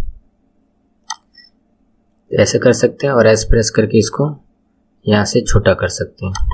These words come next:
और इसको भी select कीजिए, एस press करके इसको थोड़ा इतना छोटा कर लीजिए। जब ये हो जाए तो Alt press कीजिए और यहाँ पे जब left click करेंगे तो लूप में sub select हो जाएगा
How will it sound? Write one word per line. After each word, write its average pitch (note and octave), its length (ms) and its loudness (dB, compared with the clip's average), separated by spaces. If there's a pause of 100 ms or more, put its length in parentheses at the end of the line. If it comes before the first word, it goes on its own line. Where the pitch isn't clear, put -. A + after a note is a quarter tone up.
(760)
और G2+ 120 0
इसको A#2 320 2
भी C3 180 0
select A2+ 420 0
कीजिए, B2+ 320 2
एस A2 220 4
press G#2+ 260 2
करके G#2+ 280 0
इसको G#2 240 0
थोड़ा G#2+ 280 2
इतना A#2 380 -4 (520)
छोटा F#2+ 260 2
कर - 160 -4
लीजिए। F#2 380 -6 (480)
जब A2+ 240 4
ये B2+ 120 6
हो B2+ 160 6
जाए C3+ 260 2 (760)
तो B2 160 6
Alt C3 340 2
press A#2+ 300 4
कीजिए B2+ 400 4
और A#2+ 220 6
यहाँ B2 280 2
पे B2+ 120 2
जब A#2+ 180 4
left A#2 280 4
click A#2+ 280 2
करेंगे A#2+ 300 4
तो B2 160 2
लूप A#2 340 4
में A#2+ 80 6
sub A2+ 220 4
select A2+ 380 2
हो A#2 60 6
जाएगा B2 260 6